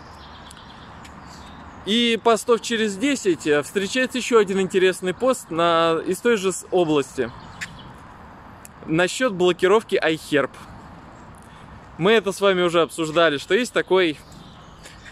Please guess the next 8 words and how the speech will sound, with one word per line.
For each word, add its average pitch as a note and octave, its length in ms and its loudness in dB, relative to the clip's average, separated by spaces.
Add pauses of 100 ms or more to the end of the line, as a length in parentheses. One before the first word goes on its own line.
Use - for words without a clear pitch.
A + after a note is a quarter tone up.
ам, A#2 520 -6 (360)
американский F3 680 0
сайт C3 360 -2 (300)
iHerb, C#3 600 -2 (1080)
что D#3+ 180 -2
переводится E3 600 0
"Я D#3+ 160 0
трава" C3 500 0